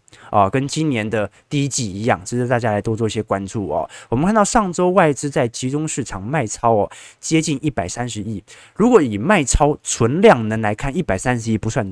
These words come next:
多哦，所以上礼拜外资其实卖的没有很凶，而且投信买了多少？投信买了七十二亿啊！<laughs> 所以，呃，各位从外资的买卖超当中，你看到啊，十大标的主要都是集中在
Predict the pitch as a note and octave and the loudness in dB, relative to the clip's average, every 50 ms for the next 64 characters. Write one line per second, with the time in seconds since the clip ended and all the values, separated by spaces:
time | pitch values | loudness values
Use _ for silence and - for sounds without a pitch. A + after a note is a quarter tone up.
0 | - - G#2 G2 F#2 - _ _ - - A2 A2 B2 F3 E3+ - - C4 A3+ C#3+ | -6 -6 -6 -6 -6 -8 _ _ -6 -2 0 2 2 2 2 4 4 4 4 2
1 | F#2+ - C#3+ C3 C#3+ D3+ C3+ A#2+ - C#3 C3 A#2+ A#2 B2 B2 D3+ D#3+ B2+ A2+ A2 | 2 2 4 6 6 6 4 4 2 -4 -6 -4 -4 -4 -2 0 0 0 0 0
2 | A2 A2+ A#2+ A#2+ - - F#2 - - - - A2 F#2 F2 F2+ _ - - - - | 0 0 0 0 -2 -4 -8 -10 -10 -8 -6 -6 -6 -6 -8 _ -18 -20 -18 -6
3 | - - G3+ - D3+ - - - A#2 C3+ E3 - F#3 C3 F#2+ F#2 F2 - A2+ - | 0 0 2 2 2 0 0 2 2 2 4 2 0 -2 -2 -4 -4 -4 -4 -4
4 | - E2 D#2+ - _ - - - - - - C#3+ F3+ G#3 B3 A#3+ F3 A2 G#2 A2+ | -4 -6 -8 -10 _ -20 -20 -20 -16 -2 4 6 6 6 6 4 4 4 2 2
5 | A2+ - - - G#3+ G3 - E3+ - - G#3+ E3+ D3+ E3 G#3 B3 A#3+ D3 A2 - | 2 0 0 0 0 0 0 0 2 4 4 4 4 6 6 4 4 4 2 -2
6 | - - - - - D3 D#3+ A#2 B2+ A#2+ - C3 A#2 - - - - - - - | -4 -8 -16 -6 -2 0 2 2 2 2 2 2 2 2 0 -2 -12 -18 -8 -2
7 | - B2 C3 - G#3+ A3 A3 G3+ E3 - - - _ - - D#3 D3 D#3 F#3 F#3 | 0 0 2 6 8 10 10 8 8 4 -4 -18 _ 0 4 4 4 4 2 -2
8 | - - G3+ G#3+ F3+ D3+ - F3 E3+ D#3 B2+ G2 A2+ C#3 C3 A#2+ - - B2+ A#2 | -2 2 4 4 4 4 2 2 2 2 2 2 2 2 0 0 0 2 2 2
9 | A#2 A2+ - - B2+ B2+ A#2+ C3 B2 A#2+ G#2+ G2 - D3 C3+ A#2+ A#2 G#2+ F#2 E2 | 2 2 2 -2 -2 -2 0 -2 -2 -2 -4 -4 -4 -4 -2 0 2 2 0 0
10 | F2+ A#2+ - - C3+ C#3 E3 D3 C3 - C3 B2+ B2+ A#2+ B2+ A#2 - - - G2+ | -4 -6 -6 -4 0 2 2 2 4 4 2 2 2 0 -2 -4 -4 -6 -8 -6
11 | G#2+ C3+ C3+ B2 C#3 B2+ - C3 A2+ - - - A2+ G#2+ A#2 A#2 B2 B2 A2+ B2+ | -2 -2 -2 -2 -2 -4 -4 -6 -8 -8 -8 -8 -8 -6 -6 -6 -8 -4 0 0
12 | A2+ G2+ G2 | 0 0 -2